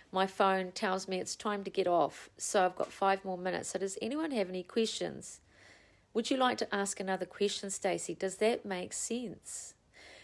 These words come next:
You can head to, um, Nurture, network nurture dot info. I am running a free course on this on Wednesday night, a webinar called Boss in My Backyard, where you'll get some tools.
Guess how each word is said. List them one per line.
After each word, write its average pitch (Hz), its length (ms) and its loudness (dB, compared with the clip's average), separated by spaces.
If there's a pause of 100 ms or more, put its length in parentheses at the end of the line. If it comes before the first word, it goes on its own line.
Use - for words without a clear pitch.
(140)
You 233 100 0
can 226 160 -2
head 294 320 4
to, 247 400 2
um, 202 400 -2 (260)
Nurture, 208 600 2 (280)
network 240 440 4
nurture 220 360 4
dot 185 260 0
info. 220 420 2
I 190 140 2
am 190 300 0
running 220 460 0
a 180 100 0
free 262 800 4 (340)
course 262 400 6
on 190 200 2
this 254 360 0
on 175 160 -2 (140)
Wednesday 226 400 0
night, 208 360 0
a 180 100 -2
webinar 240 720 -2
called 185 280 0 (380)
Boss 226 240 4
in 226 80 -2
My 220 120 2
Backyard, 214 600 2
where 196 100 4
you'll 185 140 0
get 214 260 4
some 196 240 -4
tools. 285 540 0